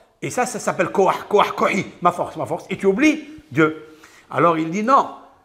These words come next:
tu vas prendre les mains et tu vas annuler la première phalange, tu vas la cacher. Et tu annules aussi la première phalange du pouce gauche et la première phalange du pouce droit.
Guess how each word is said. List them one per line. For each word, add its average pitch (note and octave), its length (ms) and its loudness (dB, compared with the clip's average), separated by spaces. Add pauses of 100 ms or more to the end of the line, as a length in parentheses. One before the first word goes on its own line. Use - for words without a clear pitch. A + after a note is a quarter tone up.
(240)
tu - 100 -12
vas E3 140 4
prendre A#3+ 680 2
les F3 120 6
mains G#3 300 4 (640)
et F3 120 -2
tu G#3 160 -4
vas B3+ 500 4
annuler B3+ 760 2
la C4 180 6
première G#3+ 480 4
phalange, D3 680 2
tu F#3 120 -4
vas F#3+ 140 6
la G3+ 120 6
cacher. F#3+ 640 -2 (680)
Et E3 120 -2
tu G3+ 140 0
annules A#3 320 2
aussi B3 400 -2
la B3+ 120 6
première A#3 520 -4 (100)
phalange A3 440 0
du F3+ 160 -4
pouce G3 340 -4
gauche B3+ 460 6 (460)
et G3+ 80 6
la G3 140 8
première A#3+ 560 2
phalange A#3 680 4
du G#3 540 -4
pouce B3+ 420 -4
droit. E3+ 600 4